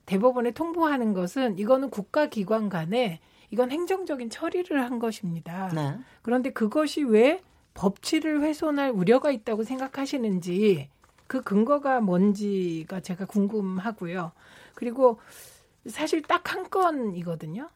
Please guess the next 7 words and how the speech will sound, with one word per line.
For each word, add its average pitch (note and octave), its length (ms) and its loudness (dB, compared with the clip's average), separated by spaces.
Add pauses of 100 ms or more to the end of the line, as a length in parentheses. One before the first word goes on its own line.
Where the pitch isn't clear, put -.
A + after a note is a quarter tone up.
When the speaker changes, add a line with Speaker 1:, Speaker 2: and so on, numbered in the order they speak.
Speaker 1:
서른다섯 C#4+ 760 -2
건 A#3+ 200 0
정도가 F3+ 580 -2
이십만 G3+ 600 -2
청원이 G3 420 -4
돼서 E3 600 -6
Speaker 2:
네. D#3 220 -2